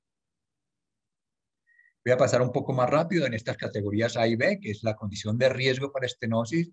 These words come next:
o la estenosis que es leve a moderada con estos parámetros, por cuestiones de tiempo. Y vamos a dedicarnos a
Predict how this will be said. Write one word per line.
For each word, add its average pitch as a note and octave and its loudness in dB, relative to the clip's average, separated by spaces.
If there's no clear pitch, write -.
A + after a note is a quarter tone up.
o C3+ -2
la A2 2
estenosis G#2+ -2
que G#2+ 0
es G#2 -2
leve A#2 2
a B2+ 0
moderada B2 0
con G2 -12
estos G2 -12
parámetros, D3+ -4
por G2 -14
cuestiones G#2 -4
de C3+ -2
tiempo. C3+ -4
Y C#3+ 2
vamos C3 4
a C#3 4
dedicarnos A#2+ 0
a A#2+ 0